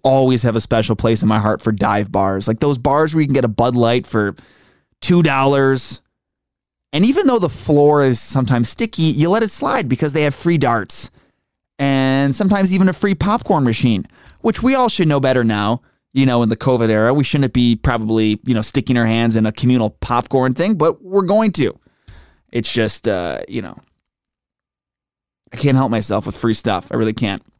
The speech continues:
Uh, new study found that hangry, being hangry, it's a real thing. It's not just in your head. The first study to give us actual proof, people were thirty-four percent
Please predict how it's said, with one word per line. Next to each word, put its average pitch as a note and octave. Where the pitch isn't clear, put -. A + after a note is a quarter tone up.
Uh, C#3
new F#3
study E3+
found C#3
that B2
hangry, B2+
being D3
hangry, D3+
it's -
a -
real C3
thing. A#2
It's G#2+
not A#2+
just A#2+
in C3
your A#2+
head. G#2
The C3
first C#3+
study B2+
to C3
give B2
us A#2+
actual A#2
proof, -
people E3+
were D3
thirty-four F#3+
percent D#3+